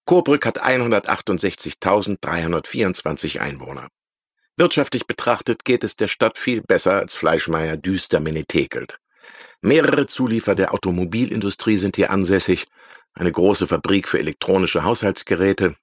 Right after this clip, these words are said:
ein bekannter Teppichhersteller, ein pharmazeutisches Unternehmen, eine Zementfabrik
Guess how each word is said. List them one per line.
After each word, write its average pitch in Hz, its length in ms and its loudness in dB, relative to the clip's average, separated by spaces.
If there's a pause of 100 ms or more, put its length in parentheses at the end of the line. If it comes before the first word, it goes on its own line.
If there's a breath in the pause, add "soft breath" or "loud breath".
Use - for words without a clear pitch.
(160)
ein 82 120 -4
bekannter 80 460 -2
Teppichhersteller, 90 840 0 (400 loud breath)
ein 87 120 -8
pharmazeutisches 90 840 -2
Unternehmen, 85 720 0
eine 80 200 -4
Zementfabrik 95 840 0